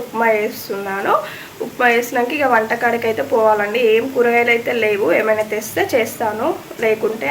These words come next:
ఆలుగడ్డ అయితే ఉంది, ఆలు టమాటో ఇట్లా వేస్తాను. అండి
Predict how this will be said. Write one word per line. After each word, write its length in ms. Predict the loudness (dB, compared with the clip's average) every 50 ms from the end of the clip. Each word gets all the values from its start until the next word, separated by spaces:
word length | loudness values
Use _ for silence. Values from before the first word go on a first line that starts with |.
| 0 0
ఆలుగడ్డ 320 | 0 0 0 -2 -2 0 0 -2
అయితే 120 | -2 -2 -4 -4
ఉంది, 160 | -2 -2 0 0 2 2
ఆలు 180 | 2 0 -2 -4
టమాటో 360 | -4 -4 -4 -6 -4 -6 -6 -6 -6
ఇట్లా 200 | -6 -6 -6 -6 -8 -12 -20 -12 -6 -4
వేస్తాను. 480 | -2 -2 -4 -4 -8 -8 -6 -6 -8 -10 -12 -16 -18 -18 -20 -20 -20 -20 _ _ _ _ _ _ _ _ -2 -2
అండి 160 | 0 2 2